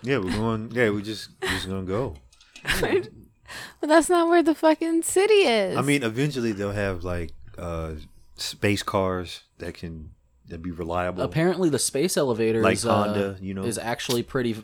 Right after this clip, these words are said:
Speaker 3: uh, feasible. The moon
Speaker 1: What?
Speaker 3: elevator.
Speaker 1: Ah, fuck. Hey, we, we, we, fuck the moon.
Speaker 2: The moon
Speaker 3: Fuck the
Speaker 2: elevator?
Speaker 3: moon. Yeah, yeah. They've been, they've been floating the idea of making an elevator to go to the moon for about a decade now, at the very least. That I've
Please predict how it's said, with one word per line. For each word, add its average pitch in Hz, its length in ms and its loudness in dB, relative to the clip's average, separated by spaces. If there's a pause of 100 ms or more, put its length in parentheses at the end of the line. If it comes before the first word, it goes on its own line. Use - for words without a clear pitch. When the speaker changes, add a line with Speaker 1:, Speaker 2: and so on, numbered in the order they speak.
Speaker 3:
uh, 107 220 -4
feasible. 113 600 -4 (140)
The 113 100 -6
moon 120 240 0
Speaker 1:
What? 151 100 4
Speaker 3:
elevator. 170 420 -2 (880)
Speaker 1:
Ah, 165 200 -4
fuck. 92 380 -12
Hey, 131 140 2
we, 143 240 -2 (140)
we, 135 280 -4 (120)
we, 120 180 -6 (400)
fuck 117 200 -2
the - 60 -8
moon. 85 300 -12 (260)
Speaker 2:
The 175 140 -6
moon 185 300 2
Speaker 3:
Fuck 160 180 10
the 175 60 6
Speaker 2:
elevator? 214 480 10
Speaker 3:
moon. 285 260 4
Yeah, 202 300 0
yeah. 165 240 0
They've 135 180 -2
been, 156 240 -4
they've 139 140 -4
been 147 120 -4
floating 135 280 -2
the 170 80 -2
idea 107 360 -2
of 107 80 -4
making 101 280 -6
an 101 220 -8
elevator 101 540 -2
to - 80 8
go 92 420 -2
to - 120 -14
the 117 80 -4
moon 98 320 -4
for 160 140 -6
about 196 160 2
a 98 40 0
decade 98 440 -4
now, 85 200 2
at 80 60 -6
the 85 80 -10
very 117 260 0
least. 85 300 -4
That 85 120 -10
I've 123 300 -10